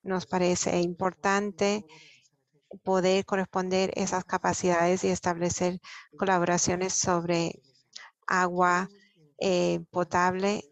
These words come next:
y sanitiza-, sanitación. Entonces, podemos ver que podemos proveer esa agua limpia, agua potable y sanitación, sino también hablar de la importancia de la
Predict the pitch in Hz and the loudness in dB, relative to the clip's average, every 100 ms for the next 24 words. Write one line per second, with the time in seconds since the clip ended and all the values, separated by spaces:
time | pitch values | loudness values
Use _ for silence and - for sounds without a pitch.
0 | - 196 175 175 - 175 175 - 170 170 | -6 -2 0 0 -2 -2 -2 -6 -4 0
1 | 165 - - - 185 180 180 - 165 - | 0 -2 -6 -2 0 0 -2 0 0 0
2 | 170 156 160 - - - - - _ _ | 0 -2 -4 -14 -20 -20 -20 -20 _ _
3 | _ _ - 190 185 180 - 190 180 185 | _ _ -2 0 0 -2 -4 -2 0 0
4 | - - 180 190 196 196 202 202 208 - | -2 -10 -8 -4 0 2 2 2 0 -6
5 | - - 196 180 170 165 160 - _ 156 | -18 -6 0 2 2 -2 -8 -18 _ -20
6 | _ _ _ 180 175 165 170 175 - 190 | _ _ _ 0 2 2 0 -2 -4 0
7 | 175 175 175 180 - - - - _ - | 2 4 4 2 -2 -10 -20 -20 _ 0
8 | 185 180 - 175 170 165 - - 185 180 | 2 2 0 0 0 -2 -4 -2 0 0
9 | 185 170 180 196 202 - 185 165 175 - | 0 0 0 0 -2 -4 -2 -2 -4 -16
10 | _ _ 190 _ _ _ _ _ - - | _ _ -20 _ _ _ _ _ -20 -2
11 | 180 180 190 - 175 180 175 185 196 175 | 0 2 0 0 -2 0 0 2 0 0
12 | 175 175 175 180 170 185 185 196 185 175 | -2 -2 -2 -2 -2 0 0 0 -2 -4
13 | 170 175 175 185 175 170 180 - 190 175 | -4 -2 0 0 0 0 0 0 -2 0
14 | 170 160 165 175 170 165 170 190 220 - | 0 0 -2 -4 -4 -4 0 0 0 0
15 | 196 175 165 | 0 0 -4